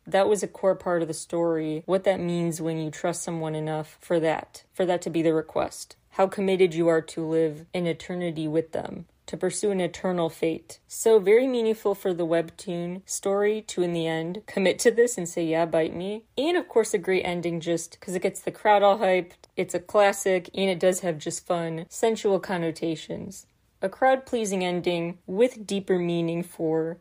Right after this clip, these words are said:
hardcore fans like me. And they had a dramatic return to the castle, walking to the back of the stage, getting on the risers, and the doors, the image of iron gates, closing in front of them,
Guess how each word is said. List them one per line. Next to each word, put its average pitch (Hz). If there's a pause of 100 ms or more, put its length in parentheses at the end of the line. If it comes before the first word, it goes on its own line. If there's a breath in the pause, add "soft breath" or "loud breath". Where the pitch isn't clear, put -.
hardcore 208
fans 180
like 170
me. - (440)
And 208
they 233
had 247
a 226
dramatic 214
return 208
to 196
the 180
castle, 196
walking 196
to -
the 175
back 208
of 190
the 180
stage, 165
getting 208
on 226
the 202
risers, 160
and 180
the 175
doors, 170
the 156
image 196
of 165
iron 175
gates, 175
closing 190
in 170
front 170
of 160
them, -